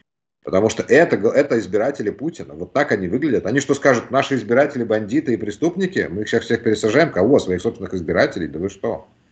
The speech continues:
Там был хоть один человек, который голосовал против Путина, по-вашему? Там был хоть один российский оппозиционер,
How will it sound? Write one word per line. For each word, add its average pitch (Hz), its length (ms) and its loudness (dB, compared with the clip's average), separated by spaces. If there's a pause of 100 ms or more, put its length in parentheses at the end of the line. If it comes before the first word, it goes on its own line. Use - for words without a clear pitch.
(540)
Там 123 160 6
был 180 100 8
хоть 143 140 2
один 143 220 4
человек, 151 200 2
который 127 220 0
голосовал 120 340 2
против 110 300 -4
Путина, 170 320 -4
по-вашему? 85 640 -4
Там 113 160 4
был 143 80 6
хоть 143 160 0
один 135 220 4
российский 123 400 2
оппозиционер, 104 800 -2